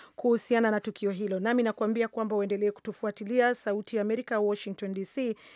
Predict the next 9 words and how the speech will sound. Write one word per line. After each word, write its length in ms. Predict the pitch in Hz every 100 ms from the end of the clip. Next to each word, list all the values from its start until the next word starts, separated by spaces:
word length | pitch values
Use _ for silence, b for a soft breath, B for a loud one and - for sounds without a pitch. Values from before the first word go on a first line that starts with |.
| B
Tutaendelea 680 | - 208 220 196 202 208 196
kukujuza 800 | - - - 196 208 220 226 220
kila 280 | - 240 220
wakati 460 | 202 247 247 214 202 B B
taarifa 480 | - 208 190 185 -
zinavyoweza 560 | 170 180 165 180 175 175
kuwasili. 400 | - 180 - 190
Lakini 280 | 208 359 370
pia 280 | - 370